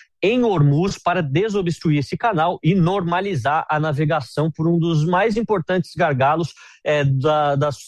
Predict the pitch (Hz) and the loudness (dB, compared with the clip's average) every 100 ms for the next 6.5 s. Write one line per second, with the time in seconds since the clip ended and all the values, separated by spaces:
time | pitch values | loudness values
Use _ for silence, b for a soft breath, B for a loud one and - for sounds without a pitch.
0 | - - 139 131 120 120 120 120 151 127 | -16 -4 0 0 0 -2 -4 0 0 2
1 | 117 190 240 151 151 135 175 175 170 147 | 2 2 2 0 0 2 0 0 -2 0
2 | 170 175 139 135 156 - 175 170 175 151 | 0 2 2 0 -2 -2 -2 0 -2 -2
3 | - 151 156 185 151 127 170 B B - | 0 0 0 0 -2 2 0 B B -4
4 | 180 147 151 170 160 - 170 - 165 170 | -2 2 2 2 0 0 -2 -2 -2 2
5 | 196 151 113 156 147 - - - B B | 2 2 2 0 0 -4 -14 -14 B B
6 | - 160 202 180 | 0 0 2 0